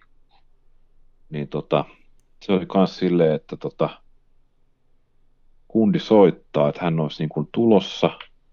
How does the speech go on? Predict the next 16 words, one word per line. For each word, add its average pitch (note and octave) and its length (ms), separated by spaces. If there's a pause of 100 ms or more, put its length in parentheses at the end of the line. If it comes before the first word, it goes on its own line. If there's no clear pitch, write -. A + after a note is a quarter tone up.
(460)
Ja G#2+ 80
sit A2 80
se G2+ 60
kysyi, C3+ 280
että B2 120
missä F#3 480
päin D#2 460
tää - 300
on. E2 200
Mä F#2+ 60
asuin F#2+ 200
Koskelantie, C2 760
tai D2+ 180
me D#2+ 100
asuttiin C#2+ 320
Koskelantielle. C2 920